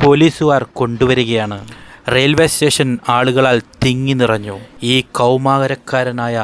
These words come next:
വിപ്ലവകാരി ആരാണെന്ന് ഒരു നോക്ക് കാണുവാനാണ് ഈ ആളുകളെല്ലാം അവിടെ വന്നിരിക്കുന്നത്. നിസ്സഹായനായ ആ ഒരു ചെറുപ്പക്കാരൻ കൈവിലങ്ങുകളാൽ ബന്ധിക്കപ്പെട്ട്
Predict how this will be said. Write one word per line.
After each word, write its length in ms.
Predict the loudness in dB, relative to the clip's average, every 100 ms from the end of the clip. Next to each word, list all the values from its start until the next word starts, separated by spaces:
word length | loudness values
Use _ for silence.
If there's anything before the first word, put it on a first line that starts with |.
| -6 -10
വിപ്ലവകാരി 680 | -10 -6 -2 -2 0 -2 -4 -4 -2
ആരാണെന്ന് 560 | 0 0 -2 -4 -8 -10 -14 -20 -12 -2
ഒരു 120 | -2 -2
നോക്ക് 200 | -4 -8 -4
കാണുവാനാണ് 800 | 0 0 0 0 0 0 -4 -6 -10 -12 -2
ഈ 20 | 0 2
ആളുകളെല്ലാം 640 | 0 0 -2 -2 -2 -2 -6 -6
അവിടെ 200 | -2 0 -2
വന്നിരിക്കുന്നത്. 600 | -2 -6 -6 -6 -4 -4 -6 -10 -2
നിസ്സഹായനായ 800 | -2 0 0 2 2 2 2 2 0 0 0
ആ 20 | 0
ഒരു 140 | 0 -2
ചെറുപ്പക്കാരൻ 680 | -2 -2 -4 -2 -2 -2 -4 -10 -8 -2
കൈവിലങ്ങുകളാൽ 880 | 2 2 4 2 0 0 2 2 0 -2
ബന്ധിക്കപ്പെട്ട് 840 | -2 -2 -4 -4 -4 -2 -4 0